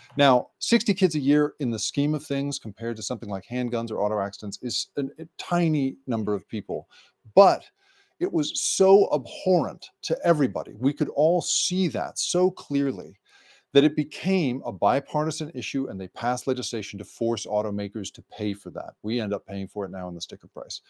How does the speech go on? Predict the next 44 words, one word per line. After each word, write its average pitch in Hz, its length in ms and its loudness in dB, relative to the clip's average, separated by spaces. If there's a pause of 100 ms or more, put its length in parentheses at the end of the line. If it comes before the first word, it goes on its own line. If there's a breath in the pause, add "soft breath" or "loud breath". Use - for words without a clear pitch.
(340 soft breath)
To 143 120 2
me, 190 180 6
I 143 120 4
look 147 200 0
at - 60 -8
that 131 120 2
and 117 80 -10
I 113 80 -8
think, 117 320 -6 (920)
"Maybe 175 500 2
someone 135 720 0
along 120 380 -2
the 113 60 -6
way," 95 340 -6
I've 117 240 -2
tried 120 360 -2
here, 117 300 -4
I 90 100 -8
think 87 180 -14
more 107 240 -2
people 117 260 -6
will 107 180 -4
have 104 180 -4
to - 80 -18
try, 95 240 -6
but 90 180 -10
someone 165 340 0
along 131 260 -2
the 107 60 -6
way 101 280 -4
is 87 120 -12
going 107 280 -6
to 104 80 -14
do 107 240 -6
a 92 40 -6
better 123 300 0
job 107 300 -4
than 95 160 -8
I 107 180 -4
have 113 320 -4
or 92 180 -14
anyone 110 280 -4
else 101 180 -4
has 87 240 -8